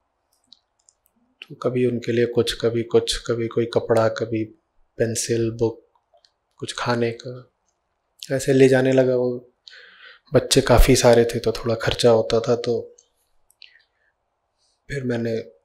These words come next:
वही पढ़ाना शुरू कर दिया ये सब। तो इस तरह से फिर करके मन लग गया। तो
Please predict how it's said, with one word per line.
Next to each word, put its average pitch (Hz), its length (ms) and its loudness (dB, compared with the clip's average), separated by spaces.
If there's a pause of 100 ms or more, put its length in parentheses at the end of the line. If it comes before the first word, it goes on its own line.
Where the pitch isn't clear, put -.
वही 120 220 -8
पढ़ाना 120 580 2
शुरू 123 240 -2
कर 120 180 -2
दिया 120 260 0
ये 107 100 -6
सब। - 280 -12 (1400)
तो 160 60 4
इस - 160 0
तरह 156 200 12
से 165 120 6
फिर - 220 2
करके 143 340 6
मन 127 220 4
लग 107 260 0
गया। 101 200 -2 (3500)
तो 123 420 0